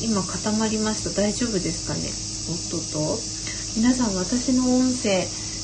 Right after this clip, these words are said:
えー、聞こえてますでしょうか？ちょっと今、スタイフの画面が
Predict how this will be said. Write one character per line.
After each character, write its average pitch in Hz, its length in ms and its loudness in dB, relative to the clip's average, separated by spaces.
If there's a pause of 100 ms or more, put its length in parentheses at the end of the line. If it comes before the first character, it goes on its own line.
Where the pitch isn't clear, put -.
え 196 120 2
ー、 185 40 0
聞 - 180 -4
こ 233 160 0
え 233 60 0
て 240 140 -2
ま 233 180 0
す 214 180 -2
で 185 100 0
し 180 140 -2
ょ 175 80 2
う 170 100 0
か？ - 140 -4 (500)
ち 277 60 0
ょ 262 40 4
っ - 100 -6
と 214 100 2
今、 190 280 0
ス - 1080 -6
タ 240 160 2
イ 240 100 0
フ 233 160 0 (360)
の 220 180 4
画 233 140 4
面 202 280 6
が 170 160 2